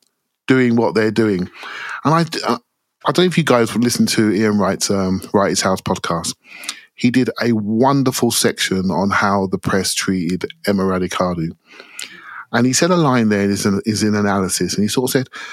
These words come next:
"What is it with our young, with our media, how they have a, they don't really respect young people when they're overachieving," paraphrasing. And I feel that about Arsenal. They're not respecting the young, the youth of the group and how we're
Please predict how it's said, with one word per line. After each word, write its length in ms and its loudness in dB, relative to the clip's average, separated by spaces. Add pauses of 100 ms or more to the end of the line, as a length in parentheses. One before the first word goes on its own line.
(220)
"What 220 2
is 240 2
it 140 2
with 180 2
our 160 4
young, 500 2
with 180 0
our 360 2
media, 560 0 (460)
how 160 2
they 120 2
have 220 0
a, 240 0 (720)
they 80 0
don't 260 0
really 240 2
respect 540 0
young 280 2
people 340 -2
when 140 2
they're 140 2
overachieving," 1000 -2 (300)
paraphrasing. 680 0 (480)
And 120 4
I 80 4
feel 240 2
that 160 4
about 240 2
Arsenal. 460 0
They're 140 2
not 300 2
respecting 540 0
the 100 2
young, 320 2
the 100 2
youth 340 2
of 60 0
the 80 4
group 320 0 (240)
and 80 2
how 200 2
we're 200 4